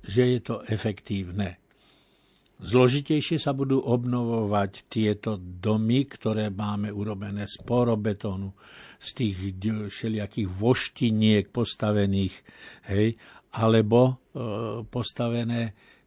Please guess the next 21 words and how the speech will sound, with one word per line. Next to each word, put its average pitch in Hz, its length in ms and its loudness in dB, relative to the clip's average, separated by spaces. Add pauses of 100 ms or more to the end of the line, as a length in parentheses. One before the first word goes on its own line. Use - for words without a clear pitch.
tie 113 240 -2
staršie 123 800 0
typy, 123 560 2 (240)
čo 113 240 -6
sme 110 320 0
mali, 113 560 0
tých 104 240 -4
rôznych, 113 720 0
e, 117 80 -2 (1400)
drevostavieb, 113 1400 2 (480)
hej, 117 240 -6 (500)
okále, 110 920 0
zjednodušene. 107 920 -2 (680)
Tam 131 280 2
je 151 280 4
treba 127 440 -2
začať 110 440 -6
veľmi 127 440 -2
vážne 110 600 -4
sa 107 200 -10
zamýšľať, 110 720 -6